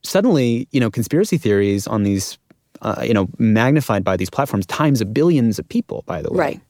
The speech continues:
Speaker 1: Um, you know, it, it flips everyone's mind into this kind of questioning mindset that questions institutions and trust, and people don't believe the media, they don't believe in government anymore. And if you look at the disinformation actors, what Russia's trying to do as well,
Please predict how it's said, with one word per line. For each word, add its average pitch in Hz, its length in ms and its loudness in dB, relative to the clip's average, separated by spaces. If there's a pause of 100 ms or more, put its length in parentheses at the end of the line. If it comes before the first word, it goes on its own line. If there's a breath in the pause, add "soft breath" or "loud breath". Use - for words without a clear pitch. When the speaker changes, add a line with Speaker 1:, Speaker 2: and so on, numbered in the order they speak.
(200)
Speaker 1:
Um, 107 300 2 (480 loud breath)
you 131 80 2
know, 104 100 0 (140)
it, 135 140 -8
it 147 160 -4
flips - 380 0 (160)
everyone's 151 400 2
mind 143 240 2
into 117 160 0
this 110 140 0
kind 117 200 -2
of 95 120 -4
questioning 113 480 0
mindset 117 500 2 (200)
that 107 200 0
questions 95 340 -2
institutions 135 760 0
and 95 120 -2
trust, - 360 -2
and 98 100 -4
people 110 160 -2
don't - 240 -2
believe - 240 -12
the - 80 -8
media, 147 480 2
they - 80 -2
don't 92 140 -4
believe 87 260 -6
in 90 100 -8
government 143 420 2
anymore. 107 360 2 (380 loud breath)
And 120 100 2
if 113 80 0
you 117 80 2
look 123 160 2
at 110 80 -2
the 104 80 0
disinformation 110 680 0
actors, 113 260 -2
what - 140 -4
Russia's 180 260 0
trying 101 160 -2
to 98 60 0
do 95 180 -2
as 95 120 -4
well, 120 380 0